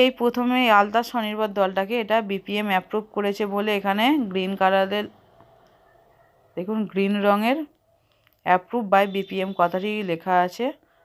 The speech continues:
কারণ এটাকে বিপিএম অ্যাপ্রুভ করেছে। তারপরে দেখুন, এখানে যেটা আছে, এই মনসা মাতা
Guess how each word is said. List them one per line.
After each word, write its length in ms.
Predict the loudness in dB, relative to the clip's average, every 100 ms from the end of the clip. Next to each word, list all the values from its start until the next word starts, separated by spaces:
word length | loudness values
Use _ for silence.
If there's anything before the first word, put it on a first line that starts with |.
| _
কারণ 160 | -8 -6
এটাকে 180 | -4 -4 -4
বিপিএম 360 | -4 -4 -2 2
অ্যাপ্রুভ 320 | 2 0 -6 -8 -6
করেছে। 340 | -8 -8 -14 -18 _ _ _ _ _ _ _ -2
তারপরে 420 | 4 4 4 2 2 0
দেখুন, 220 | -2 -4 -4
এখানে 220 | -4 -4 -4
যেটা 220 | -2 2 4
আছে, 200 | 2 0 -6 -6 _ _ _ _ _
এই 100 | -8 -4
মনসা 340 | -2 -2 4 6 6
মাতা 240 | 6 6